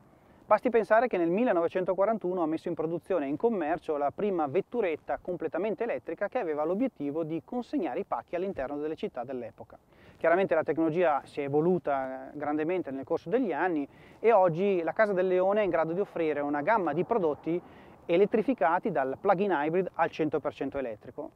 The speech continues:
In ambito di veicoli commerciali, Peugeot sta presentando in queste settimane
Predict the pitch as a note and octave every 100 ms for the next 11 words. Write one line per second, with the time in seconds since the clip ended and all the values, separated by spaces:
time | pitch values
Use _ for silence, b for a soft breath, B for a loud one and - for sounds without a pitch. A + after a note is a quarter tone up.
0 | _ - C#4 F4 B3+ G#3 G#3+ B3 F#3 E3
1 | G#3+ C4 C#4+ F#3 G3 A3 G3+ _ _ _
2 | - C#4 A3 B3 - F3+ F3 - F#3 G3
3 | A#3+ G3+ C#3 C3 C3+ F3 D#3+ A3 - D3
4 | F3 C4+ F#3 D3+ F3+